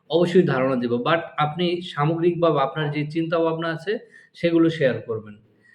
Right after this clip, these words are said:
তারপর যেমন ধরেন বারান্দা, বারান্দা কেমন চান, বারান্দার ডিজাইন কীরকম চাচ্ছেন,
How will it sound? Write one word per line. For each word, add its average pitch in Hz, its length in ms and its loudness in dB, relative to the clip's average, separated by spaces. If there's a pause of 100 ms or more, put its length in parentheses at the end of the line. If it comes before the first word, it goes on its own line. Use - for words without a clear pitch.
(180)
তারপর 165 240 2
যেমন 185 260 6
ধরেন 175 300 8
বারান্দা, 151 520 4 (1400)
বারান্দা 175 440 8
কেমন 156 420 4
চান, 147 320 2 (460)
বারান্দার 143 460 2
ডিজাইন 139 340 0
কীরকম 139 460 -2
চাচ্ছেন, 127 500 -6